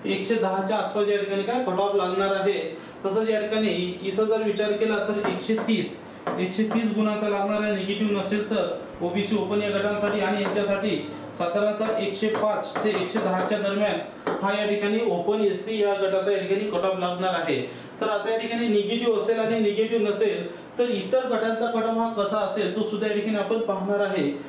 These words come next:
अ, या ठिकाणी बऱ्याच जणांना याबद्दल प्रश्न असतील तर ते प्रश्नाचं उत्तर सुद्धा मी देऊ या ठिकाणी तुम्हाला इच्छितो. आता उदाहरणार्थ एससी असेल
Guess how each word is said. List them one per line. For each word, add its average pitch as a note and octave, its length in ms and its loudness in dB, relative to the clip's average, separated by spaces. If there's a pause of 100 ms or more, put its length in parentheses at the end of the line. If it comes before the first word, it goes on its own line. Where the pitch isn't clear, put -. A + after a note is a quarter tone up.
(280)
अ, E3+ 240 2
या G3+ 60 2
ठिकाणी G#3+ 280 2
बऱ्याच G3 280 0
जणांना G#3+ 340 0
याबद्दल G#3 400 0
प्रश्न F#3+ 320 -2
असतील G3+ 640 -2 (280)
तर G#3 140 2
ते A3+ 60 4
प्रश्नाचं G#3 420 0
उत्तर G#3 240 0
सुद्धा G3+ 260 -2
मी G#3 200 0
देऊ G3+ 220 2
या G3+ 140 4
ठिकाणी G3 360 -2
तुम्हाला G3 240 0
इच्छितो. G3+ 280 -2
आता G3 160 0
उदाहरणार्थ G3+ 600 0
एससी F3+ 340 -2
असेल F#3+ 440 -2